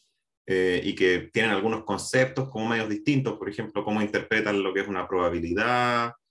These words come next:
cómo interpretan lo que es un modelo, eh, aunque muchas cosas igual convergen.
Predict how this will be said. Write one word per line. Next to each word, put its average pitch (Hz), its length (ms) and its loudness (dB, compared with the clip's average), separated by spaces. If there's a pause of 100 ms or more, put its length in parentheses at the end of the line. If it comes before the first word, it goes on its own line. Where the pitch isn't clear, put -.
(180)
cómo 98 300 2
interpretan 95 640 0
lo 90 120 -4
que 92 80 0
es 90 100 -2
un 87 140 -6
modelo, 110 760 0 (640)
eh, 90 380 2 (1120)
aunque 107 200 2
muchas 156 300 4
cosas 165 300 0
igual 139 240 2
convergen. 160 640 -2